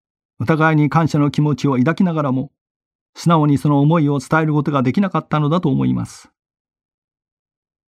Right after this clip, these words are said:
本日のテキスト、人生の扉を開く第三週二十四ページには、愛を表現することが本当の喜びであると題して、次のように示されています。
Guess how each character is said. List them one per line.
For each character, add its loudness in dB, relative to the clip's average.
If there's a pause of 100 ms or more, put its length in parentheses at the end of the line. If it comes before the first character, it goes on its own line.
(180)
本 2
日 0
の 2
テ 0
キ 0
ス -4
ト、 -4
人 2
生 0
の 2
扉 0
を 2
開 -2
く -2
第 0
三 0
週 -2
二 2
十 2
四 0
ペ 0
ー 0
ジ -2
に -2
は、 -8 (760)
愛 2
を 4
表 2
現 2
す 0
る 0
こ -2
と -2
が 0
本 0
当 0
の 2
喜 0
び 0
で -2
あ 0
る -2
と -4
題 0
し -14
て、 -8 (520)
次 4
の 4
よ 2
う 2
に 2
示 0
さ -2
れ 0
て -2
い 2
ま -2
す。 -20